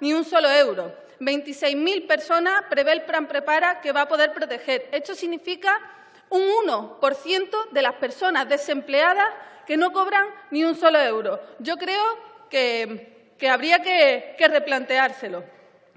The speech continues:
¿Podrían ustedes vivir con cuatrocientos euros durante seis meses? Pues bien, mientras esta gente hace auténticas barbaridades para poder seguir hacia adelante, ustedes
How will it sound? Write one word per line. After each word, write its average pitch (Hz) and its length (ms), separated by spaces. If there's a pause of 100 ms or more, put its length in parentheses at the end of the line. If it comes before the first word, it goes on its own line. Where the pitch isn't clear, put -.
¿Podrían 285 380
ustedes 392 320
vivir 330 320
con 269 140
cuatrocientos 320 720
euros 302 280 (260)
durante 311 800
seis 330 200
meses? 330 520 (540)
Pues 269 160
bien, 311 200
mientras 277 320
esta 381 220
gente 285 520 (240)
hace 269 500 (880)
auténticas 311 540
barbaridades 311 560
para 254 240
poder 269 220
seguir 294 400 (320)
hacia 262 260
adelante, 330 440 (320)
ustedes 403 840